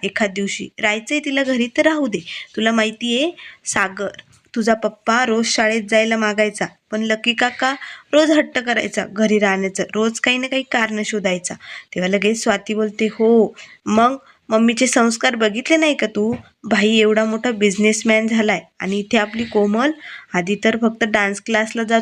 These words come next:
होती, आता ती सीए होणार आहे, बघितलं ना?" तेव्हा इंद्रा बोलते, "हो, झालं ना,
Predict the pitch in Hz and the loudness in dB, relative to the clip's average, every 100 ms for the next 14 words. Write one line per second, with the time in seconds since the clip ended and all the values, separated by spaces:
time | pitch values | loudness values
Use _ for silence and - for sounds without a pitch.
0 | 233 226 196 - - 196 220 208 226 - | 0 -4 -4 -6 -6 -4 -4 -4 -6 -2
1 | 220 208 226 220 208 202 214 180 - - | 2 4 4 4 2 2 -2 -4 -10 -12
2 | - - 202 202 233 277 330 320 180 - | -20 -6 0 2 2 2 2 2 -4 -12
3 | - - 180 202 208 202 202 208 208 156 | -20 -8 -2 0 2 2 0 -4 -6 -8
4 | _ - 214 202 - _ - 202 202 220 | _ -2 2 2 0 _ -10 -2 0 2
5 | 240 233 240 | 2 2 0